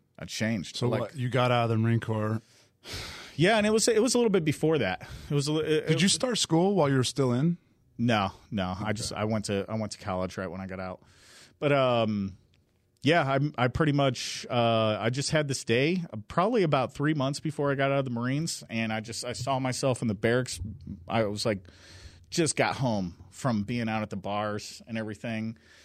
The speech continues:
Speaker 1: and, uh, it was like, oh,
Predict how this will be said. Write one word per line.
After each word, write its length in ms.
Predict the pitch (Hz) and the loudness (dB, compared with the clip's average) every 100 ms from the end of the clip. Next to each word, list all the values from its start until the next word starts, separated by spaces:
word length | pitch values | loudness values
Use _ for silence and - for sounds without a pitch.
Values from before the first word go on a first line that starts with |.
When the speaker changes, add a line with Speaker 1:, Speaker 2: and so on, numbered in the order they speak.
| - - - - - | -20 -20 -20 -20 -8
Speaker 1:
and, 500 | 120 117 110 107 104 | -2 0 0 0 -2
uh, 460 | 101 95 90 85 92 - _ _ | -2 -2 -2 -4 -8 -14 _ _
it 140 | 117 113 | -4 -2
was 200 | 110 107 | -2 0
like, 320 | 110 101 - - - - - - | 2 2 2 0 0 0 -4 -4
oh, 120 | 104 | -10